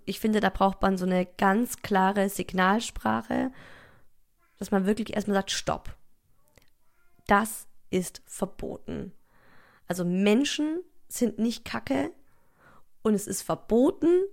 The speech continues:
dass du sowas zu anderen Menschen sagst, weil es ist nicht schön. Punkt. Alles klar? Also so gehe ich eigentlich mit ihm dann um und ich habe dann auch recht schnell gemerkt, gut, ich meine, er ist jetzt ja auch fünf, ne? Ist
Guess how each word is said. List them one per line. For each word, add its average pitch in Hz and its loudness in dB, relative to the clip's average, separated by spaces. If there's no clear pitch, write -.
dass 196 0
du 226 -2
sowas 196 2
zu - -6
anderen 180 0
Menschen 165 -4
sagst, - 0
weil 170 -4
es - -10
ist - -12
nicht 185 0
schön. - -6
Punkt. - -4
Alles 165 0
klar? 247 2
Also 185 -4
so 220 2
gehe 208 2
ich - -4
eigentlich 202 0
mit 196 -4
ihm 190 0
dann 180 0
um 240 4
und - -2
ich - -12
habe 190 -4
dann - -2
auch - -6
recht 185 -8
schnell 180 0
gemerkt, 185 2
gut, 196 0
ich 180 -6
meine, 175 2
er 180 2
ist 185 0
jetzt 190 -6
ja - 0
auch 185 0
fünf, 196 -2
ne? 185 0
Ist - -8